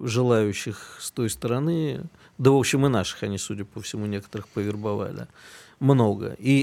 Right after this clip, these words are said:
личной бдительностью, и, конечно, надо, товарищи, ставьте там себе видеокамеры, щас я займусь этим, <laughs> про-,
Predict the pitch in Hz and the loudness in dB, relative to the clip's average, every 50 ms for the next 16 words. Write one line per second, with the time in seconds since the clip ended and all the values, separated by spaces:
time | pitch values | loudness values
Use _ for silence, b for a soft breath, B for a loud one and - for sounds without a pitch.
0 | 139 139 147 180 208 185 - - 160 147 139 127 127 127 131 135 117 - - 110 | 4 4 4 4 4 4 4 4 4 4 4 2 0 0 0 0 -2 -2 -2 -4
1 | 104 - - - 117 110 - 123 113 - - 117 135 180 226 220 160 120 - - | -4 -2 -2 -2 -2 0 2 0 0 0 0 0 2 2 2 0 -2 -4 0 2
2 | 117 123 107 101 - - - 104 - - 143 139 139 - - 110 - - - 104 | 2 2 2 0 -4 -6 -6 -8 -4 -2 0 -2 -2 -4 -8 -10 -8 -10 -14 -14
3 | - - - 87 95 107 107 107 107 110 101 104 101 - 156 160 165 147 120 107 | -14 -12 -12 -10 -8 -6 -6 -6 -4 -6 -6 -6 -4 -2 0 0 0 0 -2 -4
4 | - - 110 - - 110 107 101 107 113 110 107 101 - - - 107 - - 110 | -6 -8 -10 -10 -10 -12 -10 -6 -4 -2 -2 -2 -4 -6 -8 -10 -12 -10 -6 -6
5 | 107 - 131 117 104 - 123 - - - | -2 0 0 0 -2 -2 -6 -4 -4 0